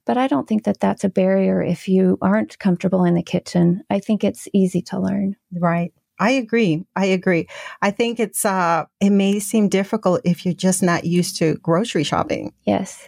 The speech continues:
Speaker 2: Spending that extra time or
Speaker 1: Yeah.
Speaker 2: meal prepping, it
Speaker 1: Yeah.
Speaker 2: may seem that way, but
Speaker 1: Yeah.
Speaker 2: the more you do it, the easier. And it's like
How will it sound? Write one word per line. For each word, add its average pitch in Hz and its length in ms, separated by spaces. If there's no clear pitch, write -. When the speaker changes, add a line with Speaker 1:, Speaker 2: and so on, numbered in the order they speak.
Speaker 2:
Spending 190 520
that 170 180
extra 160 260
time 175 480
or 160 60
Speaker 1:
Yeah. 165 60
Speaker 2:
meal 202 180
prepping, 151 600
it 208 80
Speaker 1:
Yeah. 180 40
Speaker 2:
may 208 300
seem 151 400
that 143 180
way, 151 220
but 156 340
Speaker 1:
Yeah. 214 140
Speaker 2:
the 175 240
more 185 200
you 202 200
do 196 180
it, 196 140
the 175 200
easier. 165 520
And 175 220
it's 220 200
like 294 140